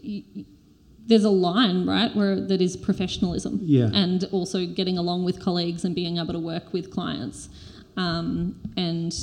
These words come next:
Speaker 1: yeah, I do think, I do think that is a hard line to manage. And I think particularly for, um, not so much my generation, but the generation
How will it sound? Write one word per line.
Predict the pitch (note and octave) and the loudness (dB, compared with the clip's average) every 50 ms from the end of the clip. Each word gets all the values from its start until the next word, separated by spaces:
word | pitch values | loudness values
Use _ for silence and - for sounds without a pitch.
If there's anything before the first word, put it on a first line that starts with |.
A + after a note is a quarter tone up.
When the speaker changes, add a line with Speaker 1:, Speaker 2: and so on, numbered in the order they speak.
| - - - - - - - - _ _ _ _ _ - _ _ - - - - - | -10 -12 -16 -20 -20 -20 -20 -20 _ _ _ _ _ -20 _ _ -20 -20 -20 -20 -12
Speaker 1:
yeah, | - - G#3 G3+ G3 E3+ | -4 0 2 4 4 4
I | - F#3+ | 2 2
do | F3 F#3 F3+ | 4 4 2
think, | F#3 - G#3 F#3 - | 4 4 2 2 2
I | E3 F3 | 0 -2
do | F3 - F#3+ F3+ | 0 2 2 2
think | F#3+ G3+ - | 2 2 0
that | F3 F3 | 0 -2
is | F3 E3+ | -2 -2
a | F3+ | -2
hard | E3+ - E3+ E3 E3+ - | -4 -4 -2 -4 -2 -2
line | F3 E3+ F3 F3+ | -2 -2 -2 -2
to | - E3+ | -2 -2
manage. | E3+ E3+ E3+ E3 E3 - | -2 -2 -2 -2 -4 -2
And | - G#3 | 2 2
I | G3 | 2
think | F3+ - G3 - - | 2 2 0 -2 -2
particularly | G3 - - G3+ - - G#3+ G3+ F#3+ F3+ F3+ | -4 -2 -2 -4 0 0 2 4 4 4 2
for, | - - F3+ E3+ E3+ E3+ E3+ - - - - - - - - - - | 2 -2 -4 -2 0 0 -2 -4 -6 -10 -20 -20 -20 -20 -16 -8 -4
um, | F#3 F3+ E3+ E3+ E3+ E3 E3+ E3 - - - - - - | -2 0 0 0 0 -2 -2 -2 -4 -4 -8 -12 -8 -2
not | - G3+ G3 - | 2 2 2 4
so | - G3+ | 4 2
much | F#3+ F3+ - - | 2 2 2 2
my | F#3 F3+ | 2 2
generation, | F3+ F#3+ F#3 F#3 F3+ F3+ F3 - G3 | 4 2 2 2 2 2 0 0 0
but | F3 - | 0 0
the | F3 | -2
generation | - F3+ F3 F3 E3+ E3+ E3+ - - F3 E3+ E3+ E3+ F3 | -2 -2 -2 -2 -2 -2 -4 -4 -6 -4 -4 -4 -4 -6